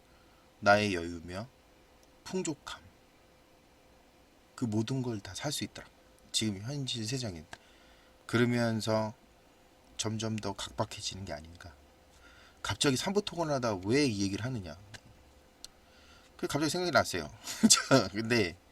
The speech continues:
꿈을 이루기 위한 방법이 뭐가 있냐라고 말씀드리고 싶은 거예요.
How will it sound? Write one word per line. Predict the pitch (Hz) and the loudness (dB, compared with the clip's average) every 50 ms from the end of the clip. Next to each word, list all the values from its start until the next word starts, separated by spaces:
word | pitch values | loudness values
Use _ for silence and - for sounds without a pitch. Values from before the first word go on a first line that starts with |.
| - - - - - - - - - - | -20 -20 -20 -20 -20 -20 -20 -20 -20 -4
꿈을 | - 233 240 240 240 214 | 0 2 4 4 4 4
이루기 | 185 147 131 131 127 120 117 113 | 4 4 4 2 2 0 -2 -2
위한 | 117 117 110 104 | -2 -2 -2 -4
방법이 | - - 98 98 101 110 101 98 92 | -4 -6 -6 -4 -4 -6 -8 -10 -8
뭐가 | 92 92 95 - 107 95 | -8 -8 -4 -4 -4 -4
있냐라고 | 87 87 85 82 80 82 85 87 95 95 95 95 | -4 -6 -8 -8 -8 -8 -10 -10 -8 -8 -8 -6
말씀드리고 | 82 95 - 98 90 92 90 92 | -6 -8 -8 -8 -8 -8 -8 -10
싶은 | - - 139 143 | -10 -12 -10 -10
거예요. | 123 95 82 76 76 78 | -8 -10 -10 -12 -14 -16